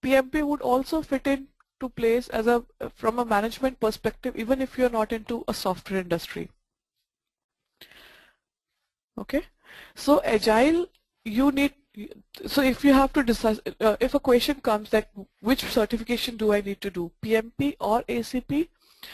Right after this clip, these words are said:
The basic criteria that you should describe, uh, you should think before, uh,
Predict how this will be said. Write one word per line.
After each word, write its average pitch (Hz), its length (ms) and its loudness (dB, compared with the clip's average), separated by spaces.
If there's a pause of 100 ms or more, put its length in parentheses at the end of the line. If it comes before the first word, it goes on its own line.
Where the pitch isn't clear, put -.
(260)
The 208 120 2
basic 233 420 2
criteria 233 540 2
that 247 200 0
you 233 140 -4
should 214 400 -8 (480)
describe, 214 640 2 (480)
uh, 190 160 2 (100)
you 202 180 -4
should - 260 -6
think 262 260 -4
before, 226 600 6
uh, 180 200 4